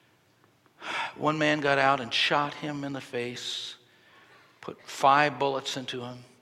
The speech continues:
The other man came after her and her daughter, but she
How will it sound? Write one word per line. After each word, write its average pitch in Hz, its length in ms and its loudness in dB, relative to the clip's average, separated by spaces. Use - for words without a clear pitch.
The 127 140 4
other 143 120 4
man 143 260 2
came 147 300 -2
after 143 540 0
her 143 240 4
and 127 100 -4
her 123 80 -2
daughter, 139 320 2
but 123 100 -6
she 113 260 -4